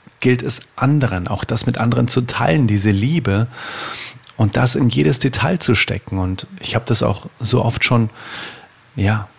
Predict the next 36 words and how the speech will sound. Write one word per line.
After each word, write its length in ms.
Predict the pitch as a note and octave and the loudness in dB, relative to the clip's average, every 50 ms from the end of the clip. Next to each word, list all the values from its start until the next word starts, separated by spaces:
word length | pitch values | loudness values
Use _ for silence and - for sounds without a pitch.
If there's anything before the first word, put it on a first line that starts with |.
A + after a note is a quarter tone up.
| _ | _
gespiegelt 640 | - - A2+ - - - - D#3 D#3+ D#3 C3+ A#2+ - | 0 2 2 2 2 0 -2 -2 0 2 0 0 0
bekommen 400 | - A#2 - - A2+ A2+ A#2 A#2 | 0 -2 0 0 0 2 2 2
von 180 | - A#2 G#2 | 2 2 2
Menschen, 440 | G2+ G2 A2+ B2+ B2+ - - B2 A2 | 2 2 2 2 2 2 0 0 0
die 260 | G#2 G2+ G2+ G#2 A2 - D#3 - _ | 0 0 0 0 0 -2 -6 -12 _
eben 200 | - G#2 F#2+ G2+ | -6 -4 -4 -2
zum 180 | G#2 - A#2 G#2+ | -2 0 2 2
Beispiel 360 | G2+ B2 B2+ B2 - - C#3+ | 2 2 2 0 0 -2 -2
ein 100 | C#3 B2 | -2 0
Paket 380 | - B2+ B2+ - - C#3 D3+ - | 0 0 0 2 0 0 0 0
von 160 | - - A2+ | 0 0 2
mir 140 | G2+ F#2+ F2+ | 2 2 2
bekommen 440 | F#2 F2+ - - G2 F#2 F#2 F2 E2 | 0 -2 -2 -2 -2 -2 -2 -2 -2
haben. 340 | F#2 F#2 F#2+ G2 A2 A#2 A#2+ - - - - - - - - - | -2 0 0 0 -2 -2 -4 -6 -12 -14 -14 -14 -14 -14 -8 -2
Wow, 520 | G2 G#2 A2 A#2 B2 B2+ B2+ C#3 D3 D#3 - - _ _ _ _ | 0 2 4 4 4 2 2 0 -2 -6 -10 -18 _ _ _ _
wow. 440 | - G2 F#2+ F#2 F#2 F#2+ G2 A2 - - - - - - - C#3 G#2 - - - | 0 2 2 2 2 0 -2 -4 -6 -8 -10 -8 -4 -2 0 0 0 0 -2 -6
<laughs> 500 | - D3 E3+ G3+ G#3 G3+ F3+ E3 - - | -8 -6 -4 -2 -2 -2 -2 -2 -2 0
Es 220 | A2+ G#2 - - | 0 0 2 2
hat 200 | A#2 A#2 A2+ - | 2 2 2 2
so 140 | - D#3 D3+ | 0 0 0
viel 240 | D#3 D3 C3+ B2 A#2+ | 0 0 0 0 0
Freude 360 | - - C3+ C#3 D3 C#3 B2+ | 0 0 2 2 4 2 2
gemacht, 380 | A#2 G#2+ G#2 A2 A2+ - - | 2 0 0 0 -2 -2 -4
das 180 | - A2+ - - | -6 -8 -8 -6
auszupacken, 800 | - C#3 C#3+ C#3+ - - B2 G#2+ - G#2+ - - - - A2 G2+ | -4 -4 -2 -2 -2 -4 -4 -4 -2 -4 -4 -4 -4 -2 -2 0
weil 220 | F#2+ G2 G2 G#2 | 2 2 2 0
einfach 300 | - - G#2 G#2 - A2 | 0 0 -2 -2 -2 -2
so 160 | G#2 - A#2 G#2+ | 0 0 -2 0
viel 180 | - B2 A2+ | 0 0 0
Liebe 320 | A2 A2+ B2+ C#3+ C3+ - - | 2 2 0 0 0 0 -2
drin 240 | - - - G2+ | -4 -6 -6 -4
steckt. 340 | G2 - - - G#2 - - | -4 -4 -2 -4 -6 -6 -4
Und 120 | - G2+ G2 | -4 -2 -2
das 160 | G2 - - | -2 0 0
möchte 260 | A#2 A2 - - - | 2 0 2 2 0
ich 160 | A2 - - | -2 -2 -2